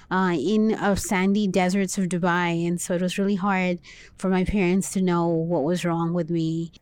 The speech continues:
They did know that I did not have any of the, you know, so-called diagnoses that I, we were being given, but just lacking the information, we didn't really know what else it could be. So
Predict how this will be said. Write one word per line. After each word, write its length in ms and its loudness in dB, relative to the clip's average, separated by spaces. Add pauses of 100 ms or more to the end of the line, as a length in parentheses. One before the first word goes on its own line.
(340)
They 340 4
did 260 4
know 360 4
that 160 2
I 80 2
did 160 2
not 300 2
have 540 -2
any 300 2
of 140 -2
the, 260 0 (260)
you 200 2
know, 160 2
so-called 500 0
diagnoses 680 0
that 140 0
I, 140 -2
we 240 0
were 120 2
being 260 2
given, 440 0 (380)
but 640 2 (100)
just 500 -4 (320)
lacking 580 2
the 120 2
information, 680 0
we 100 2
didn't 180 2
really 200 4
know 140 2
what 180 2
else 500 -4
it 180 0
could 200 0
be. 440 -2 (180)
So 500 2